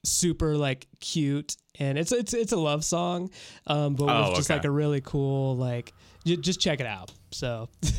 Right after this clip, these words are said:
Speaker 1: <laughs>
Speaker 2: No, I will, I will absolutely, I, th-, so I will listen to your number one for sure.
Speaker 1: Okay,
Speaker 2: And I
Speaker 1: cool.
Speaker 2: think the reason being is because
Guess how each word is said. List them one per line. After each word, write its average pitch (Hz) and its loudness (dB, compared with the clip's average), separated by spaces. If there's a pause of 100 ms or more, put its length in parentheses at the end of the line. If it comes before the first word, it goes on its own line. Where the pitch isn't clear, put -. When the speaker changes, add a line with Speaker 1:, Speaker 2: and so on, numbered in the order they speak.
(120)
Speaker 1:
<laughs> - -4
Speaker 2:
No, 156 4
I 165 4
will, 180 2
I 143 4
will 143 2
absolutely, 127 2
I, 117 0
th-, 104 -4 (260)
so - 0
I 139 2
will 156 2
listen 135 2
to 117 0
your 104 0
number 104 0
one 95 -2
for 90 -8
sure. - -8 (120)
Speaker 1:
Okay, 139 -2 (220)
Speaker 2:
And 113 4
I 107 2
Speaker 1:
cool. 107 -6
Speaker 2:
think 117 -2
the 113 0
reason 107 2
being 101 0
is 95 -4
because 92 -6